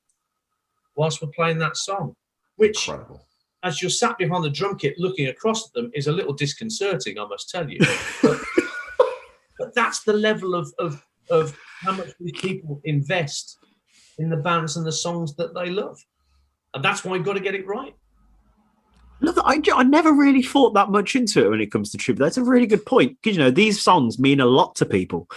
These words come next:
Speaker 3: So you're du-, duplicating not only the songs that mean to them, but the performance of that song. It, yeah, that's a really good point, actually.
Speaker 1: Then when you get onto the, the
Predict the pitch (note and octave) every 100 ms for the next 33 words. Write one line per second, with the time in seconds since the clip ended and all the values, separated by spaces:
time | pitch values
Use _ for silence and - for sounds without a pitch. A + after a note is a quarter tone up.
0 | - - - F3+ A3 D3+ - - E3+ -
1 | - - F#3+ - D#3+ A2+ A#2 E3 F#3 D#3
2 | C3 A#2+ - D3 C3+ A2 A#2 E3 - G2+
3 | F#2 A2 - - - _ C#3 - B2+ -
4 | - E3+ E3 A2 G2+ - B2+ A#2+ A#2 -
5 | - D#3+ A2 G2 G#2 - C#3 G3 C#3 -
6 | _ _ C#3 _ - - F#3 F3+ A3+ -
7 | B3+ A#2+ G2 B2+ F3 F3 - - C#3+ D#3+
8 | D#3+ C#3+ E3 D3+ D3+ C#3+ B2 A#2 -